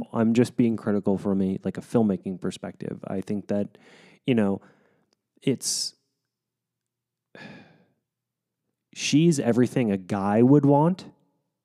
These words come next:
Speaker 1: Yes.
Speaker 2: And he's just, like, a decent guy.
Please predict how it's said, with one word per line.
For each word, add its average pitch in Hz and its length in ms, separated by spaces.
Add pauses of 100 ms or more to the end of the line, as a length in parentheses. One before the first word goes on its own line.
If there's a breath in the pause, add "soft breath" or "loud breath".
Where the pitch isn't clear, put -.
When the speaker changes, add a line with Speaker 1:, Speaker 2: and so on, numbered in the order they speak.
Speaker 1:
Yes. - 380 (100)
Speaker 2:
And 113 140
he's 143 640 (1040)
just, - 480
like, 104 380 (600)
a 117 80
decent 98 680
guy. - 420